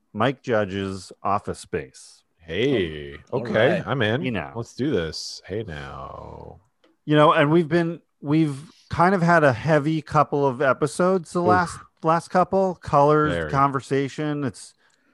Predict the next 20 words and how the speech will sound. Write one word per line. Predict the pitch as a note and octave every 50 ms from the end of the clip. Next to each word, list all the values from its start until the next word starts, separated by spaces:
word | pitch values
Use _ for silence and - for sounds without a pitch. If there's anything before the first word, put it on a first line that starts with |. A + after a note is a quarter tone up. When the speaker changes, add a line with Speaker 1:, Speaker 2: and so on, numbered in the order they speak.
| _ _
Speaker 1:
dark | - B2+ B2 B2+ C#3 C3 - -
and | G#2+ F#2+ F2+ E2 -
deep, | - C3 B2+ C3 C3+ B2+ - _ -
and, | G#2+ F#2+ F#2 F#2 F#2+ G2 A2+
and | F2+ G#2 G2 G2 G2+
now | G2+ A2 A2+ A#2+ B2+ B2+ B2+
we're, | A#2+ A2 G#2+ G#2+ G#2
we're | G2 G2+ G#2 G2+
gonna | F#2+ G2 A#2+ A2 G2+ G2
lighten | F#2 G#2 A#2+ C3 - A#2+ -
it | B2+
up, | A#2 F#2 D2 - _ _ -
right? | F2+ G2+ - D3 - _ _ _ _ _ _ _ _ _ _ _
Speaker 3:
Yeah. | A2 A#2 A#2 - - - - _ _ _ _ _ _
Speaker 2:
I | G2+ G2
hope | G2 B2+ D#3 F#3
Speaker 3:
I'm | B2 A#2+
Speaker 2:
so. | G2+ F#2
Speaker 3:
ready. | F2+ G2+
Speaker 2:
This, | A#2+ A#2 - -